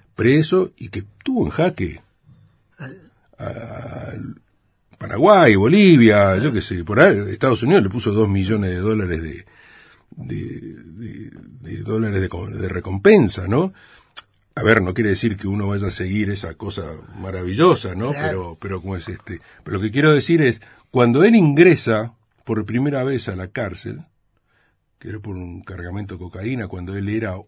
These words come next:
Speaker 1: un auxiliar, un perro, como se le llama en la jerga, de Papacho Viveros Cartes, y de ahí viene la vinculación que tiene
Speaker 2: Con Paraguay.
Speaker 1: con Paraguay, con Cartes. Este,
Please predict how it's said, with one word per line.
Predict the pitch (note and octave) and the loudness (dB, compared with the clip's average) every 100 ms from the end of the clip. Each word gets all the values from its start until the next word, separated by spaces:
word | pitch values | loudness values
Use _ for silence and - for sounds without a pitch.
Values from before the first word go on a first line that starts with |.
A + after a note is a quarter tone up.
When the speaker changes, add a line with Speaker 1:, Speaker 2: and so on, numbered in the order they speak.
| _ | _
Speaker 1:
un | G#2 A2 G2+ G2 - | -10 -8 -8 -12 -10
auxiliar, | G2 F#2+ F#2+ G2+ F2+ G2 A#2+ B2 G#2 | -10 -10 -12 -10 -8 -4 0 0 0
un | G2 F#2+ | -4 -6
perro, | - B2 A#2 G2+ G#2 G2+ G2+ | -2 0 0 -2 -6 -8 -14
como | - F2 | -16 -16
se | - F2+ | -12 -12
le | E2+ | -10
llama | G2 G2 | -8 -8
en | F#2+ | -8
la | F2 | -10
jerga, | - A#2 A2+ G2+ F#2 - _ _ _ _ | -10 -6 -4 -4 -6 -10 _ _ _ _
de | E2 F2+ F#2+ F#2 E2+ E2+ - - | -14 -8 -8 -6 -8 -12 -16 -20
Papacho | - - A#2+ G#2+ - | -16 -12 -10 -10 -10
Viveros | F#2 F#2 G2 - | -8 -8 -10 -10
Cartes, | A2 F2+ D#2+ G#2 - _ _ _ | -10 -10 -10 -16 -16 _ _ _
y | G#2 F#2 | -14 -12
de | F2 | -12
ahí | E2+ F#2 G#2 G#2 | -12 -10 -10 -10
viene | F#2 F#2 G2 F#2+ F2+ | -12 -10 -10 -10 -12
la | E2+ | -12
vinculación | E2 E2+ G2 F2 E2+ C#3+ B2 | -12 -12 -14 -14 -10 -6 -6
que | F#2 | -8
tiene | E2+ F#2+ F2+ D#2 _ | -12 -10 -10 -14 _
Speaker 2:
Con | - B2+ A#2+ | -20 -20 -20
Paraguay. | B2 - C#3 D3 D2 | -18 -16 -14 -14 -14
Speaker 1:
con | - F2+ | -14 -12
Paraguay, | F#2 E2 F2 G#2 | -10 -10 -8 -8
con | G2+ E2+ | -10 -10
Cartes. | - A2+ E2 - - _ _ _ _ _ _ _ | -6 -6 -8 -12 -14 _ _ _ _ _ _ _
Este, | G#2 G2+ F2 - G2 F#2 E2+ D#2 | -6 -4 -6 -6 -4 -4 -6 -8